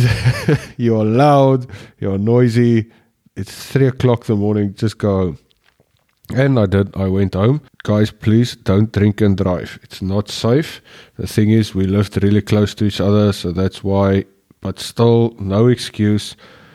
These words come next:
Do not drink and drive. It's not safe. It's not your own life that you need to be worried about. It's other people's lives as well. So please be careful with that. Anyways,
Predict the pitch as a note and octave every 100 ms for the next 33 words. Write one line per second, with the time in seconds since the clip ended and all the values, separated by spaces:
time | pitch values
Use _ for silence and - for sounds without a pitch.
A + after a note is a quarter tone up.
0 | _ _ F#2 G#2 A#2+ - - G#2+ G#2+ G#2
1 | G2+ F#2 F#2 F2 - - - - G#2+ A2
2 | - - C#3 C#3 C3 - - _ - -
3 | - - A2+ A2+ A2 B2+ C#3 C3 B2+ B2+
4 | - A#2 - A2+ A#2 A2 G#2+ G#2+ G2+ G#2+
5 | G2+ G2 G#2 G2+ G2 - - - G#2 G#2
6 | G#2+ G2 G2 F#2 F#2 F2+ - D#2+ - C#2
7 | - _ _ _ _ E2+ - A2+ G#2+ G#2
8 | - G2 - F2+ E2 C2+ - - _ -
9 | G#3 G3+ C#3 C#3 D3